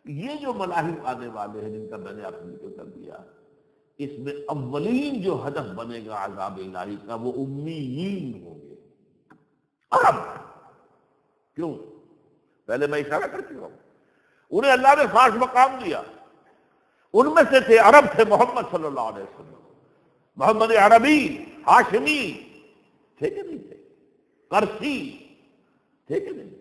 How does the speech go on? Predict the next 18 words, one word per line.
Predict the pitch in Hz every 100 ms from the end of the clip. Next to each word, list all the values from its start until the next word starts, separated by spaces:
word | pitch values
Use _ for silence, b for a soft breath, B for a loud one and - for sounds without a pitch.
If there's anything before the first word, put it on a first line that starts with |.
| _ _ _ _ _ _ _ _ _ -
और | 180 226 262
उनकी | 254 294 285 320
जबान | 233 226 233
में | 233
अल्लाह | 196 185
का | 180
कलाम | 170 160 143 139
मौजूद | 117 101 107 -
है। | - _ _ _ _ _ _ _ _ _ _ _
फिर | - -
भी | 143 139
अगर | 127
उन्होंने | 123 117 120 117
उसे | 113 110 135
अपना | 107 - 110
इमाम | 101 101 107 104
नहीं | 92 98 90
बनाया | 80 73 65 60 -